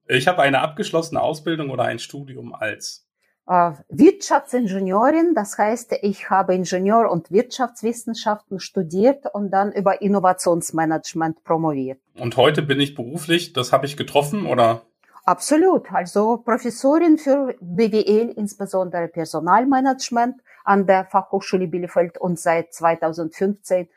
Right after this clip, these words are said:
Speaker 2: Leiterin der Denkfabrik. Wie gesagt, das ist etwas,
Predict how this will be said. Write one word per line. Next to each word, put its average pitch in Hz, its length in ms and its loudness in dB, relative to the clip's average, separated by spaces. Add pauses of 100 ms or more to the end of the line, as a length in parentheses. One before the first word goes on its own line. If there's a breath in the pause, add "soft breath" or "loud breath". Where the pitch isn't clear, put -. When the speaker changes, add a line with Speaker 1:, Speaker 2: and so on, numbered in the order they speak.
(160)
Speaker 2:
Leiterin 180 600 4
der 170 100 -2
Denkfabrik. 170 840 -2
Wie 160 120 -12
gesagt, 160 420 -6
das 160 420 -6
ist 156 300 -6
etwas, 156 420 -6